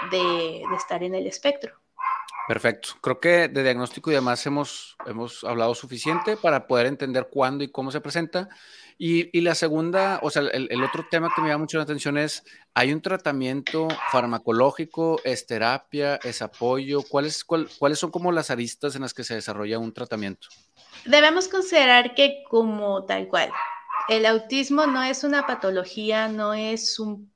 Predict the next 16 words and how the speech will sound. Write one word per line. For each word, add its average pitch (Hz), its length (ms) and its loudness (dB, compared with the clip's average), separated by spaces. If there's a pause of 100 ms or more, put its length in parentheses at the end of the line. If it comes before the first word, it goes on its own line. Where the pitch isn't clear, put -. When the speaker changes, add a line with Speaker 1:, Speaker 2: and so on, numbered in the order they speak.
Speaker 1:
un 226 180 0
algo 220 300 2
que 214 100 4
le 196 120 0
falte 190 340 2
al 202 100 -2
niño, 196 360 -4
que 196 120 -4
le 190 120 -4
sobre, 196 440 -2 (400)
pues 262 200 0
no 285 80 4
hay 294 140 4
un 311 120 -2
tratamiento 233 680 -2
específico 220 960 -4